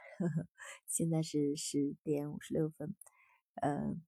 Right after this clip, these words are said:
本来没想着接着再录啊，是因为刚刚分享出去那一集之后，就收到了大家的私信，问到了我刚才说的那个考爱村的那个度假，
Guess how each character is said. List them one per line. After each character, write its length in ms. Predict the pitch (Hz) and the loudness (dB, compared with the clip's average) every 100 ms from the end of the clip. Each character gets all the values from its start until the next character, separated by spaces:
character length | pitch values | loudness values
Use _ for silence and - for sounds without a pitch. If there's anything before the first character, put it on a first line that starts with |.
| _ | _
本 80 | - | 4
来 120 | 151 | 4
没 160 | 185 214 | 6 4
想 180 | 196 139 | 4 2
着 80 | |
接 180 | 143 156 | 2 2
着 80 | 156 | 2
再 140 | 147 | -2
录 280 | 147 156 156 | -4 0 2
啊， 340 | 135 135 127 160 | 0 -4 -8 -12
是 140 | - | -4
因 100 | 170 | -4
为 100 | 165 165 | -2 -2
刚 240 | 185 180 | 0 0
刚 260 | 196 180 190 | 0 -2 -2
分 200 | - 185 | 0 0
享 200 | 180 - | 0 -6
出 200 | - - | -8 -12
去 160 | - | -6
那 120 | 143 139 | -2 0
一 200 | 131 - | -2 -2
集 180 | - | -4
之 220 | - - 160 | -4 -4 -8
后， 260 | - 151 | -4 -6
就 160 | 151 156 | -6 -8
收 240 | - - 156 160 | -8 -10 -6 -6
到 280 | - 151 139 | 0 0 2
了 200 | 143 143 | -2 -6
大 220 | - 156 143 | -6 -4 -4
家 340 | - 156 151 | -2 -2 -2
的 220 | 165 - | -4 -4
私 200 | 160 - | 0 2
信， 240 | 160 170 - _ - - - - | 2 0 -2 _ -20 -20 -20 -6
问 260 | 156 170 156 | 2 4 4
到 200 | 160 151 | 0 0
了 100 | 165 | -2
我 60 | |
刚 200 | 165 165 | -2 -4
才 160 | 185 170 | -4 -6
说 200 | - 170 | -4 -4
的 100 | - | -2
那 160 | - | -4
个 140 | - - | -4 -8
考 220 | - 131 | -6 -8
爱 260 | - 175 165 | -4 -4 -6
村 320 | - 185 175 | -6 -4 -4
的 80 | 170 | -2
那 100 | 160 | 0
个 100 | 160 | 0
度 160 | 170 | -2
假， 300 | 165 165 165 | -2 -4 -4